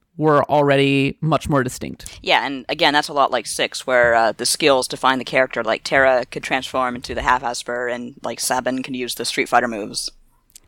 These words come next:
Speaker 1: Yes. So in that respect, Final Fantasy nine is already,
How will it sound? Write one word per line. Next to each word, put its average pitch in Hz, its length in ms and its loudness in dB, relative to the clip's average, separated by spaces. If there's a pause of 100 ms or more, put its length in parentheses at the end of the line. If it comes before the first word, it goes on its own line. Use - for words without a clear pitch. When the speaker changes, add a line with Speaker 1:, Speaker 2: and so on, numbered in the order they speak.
(540)
Speaker 1:
Yes. - 440 2 (480)
So 170 360 2
in 180 180 0
that 180 160 4
respect, - 640 0
Final 165 220 6
Fantasy 160 380 2
nine 151 260 4
is 143 140 0
already, 143 540 4